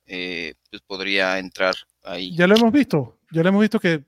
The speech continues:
Speaker 2: Monster y, y Wilson se han compartido backfield y han sido exitosos, cabrón.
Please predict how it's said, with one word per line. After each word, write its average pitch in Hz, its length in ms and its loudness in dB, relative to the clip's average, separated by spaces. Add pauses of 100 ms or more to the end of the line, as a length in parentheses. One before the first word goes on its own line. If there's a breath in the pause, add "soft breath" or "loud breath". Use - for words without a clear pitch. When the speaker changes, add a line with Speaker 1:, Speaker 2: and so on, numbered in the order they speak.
Speaker 2:
Monster 175 560 0
y, 156 280 -2
y 156 120 -2
Wilson 165 340 0
se 185 80 -4
han 170 60 -2
compartido 160 460 0
backfield 180 340 0
y - 20 2
han 151 80 0
sido 165 140 2
exitosos, 131 500 -6
cabrón. 110 220 -10